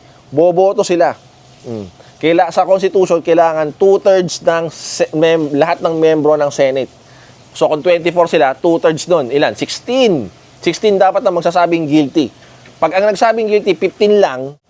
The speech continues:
hindi mako-convict. Oh, kasi ang re-require ng Constitution, two-thirds eh. Right? Kung napanood ninyo yung kay C J Corona noon, twenty na senators ang bumoto na guilty daw siya.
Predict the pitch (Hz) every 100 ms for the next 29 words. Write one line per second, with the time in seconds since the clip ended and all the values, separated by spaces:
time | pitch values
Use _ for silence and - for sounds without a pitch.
0 | - 147 156 180 160 156 147 131 123 -
1 | - - - - _ - 87 82 76 131
2 | 208 175 165 165 170 170 170 170 170 165
3 | 170 170 160 190 175 151 139 160 175 160
4 | - 107 - - - - - - - -
5 | 110 139 - - - - 170 190 202 196
6 | 208 208 190 202 202 196 190 175 196 185
7 | 180 165 175 165 165 139 107 110 113 -
8 | - - - _ _ - - - 151 160
9 | 175 170 165 151 139 127 143 131 120 123
10 | 117 117 123 107 117 113 117 95 90 98